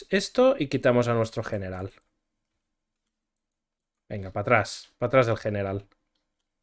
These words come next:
Perfecto. Vale, por eso va bien esas unidades de infantería.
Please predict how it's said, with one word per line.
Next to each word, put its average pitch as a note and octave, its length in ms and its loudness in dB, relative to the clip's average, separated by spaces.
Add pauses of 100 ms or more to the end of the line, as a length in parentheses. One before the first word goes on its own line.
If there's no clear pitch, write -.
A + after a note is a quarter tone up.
(520)
Perfecto. F3+ 840 2 (100)
Vale, D3+ 300 6
por C#3 180 2
eso F#3 320 4
va D3+ 100 10
bien D3+ 220 4
esas D3 260 0
unidades B2 300 6
de C3+ 60 2
infantería. A2 680 0